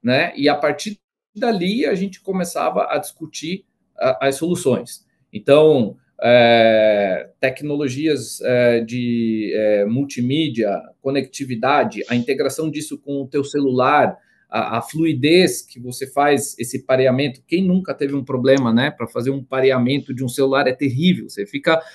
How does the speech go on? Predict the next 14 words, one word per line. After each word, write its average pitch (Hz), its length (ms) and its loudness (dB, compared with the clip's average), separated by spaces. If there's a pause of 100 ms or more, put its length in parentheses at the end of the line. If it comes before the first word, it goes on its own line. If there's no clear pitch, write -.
(120)
às 120 160 0
vezes, 165 500 2 (220)
rendido 156 540 2
ali, 143 160 4
porque - 240 -10
você 123 220 -6
quer 156 180 2
colocar 160 460 2
o 151 220 8
Waze, 160 380 6
porque 147 200 -8
você 139 200 -2
precisa 156 760 2 (440)
en-, 143 280 2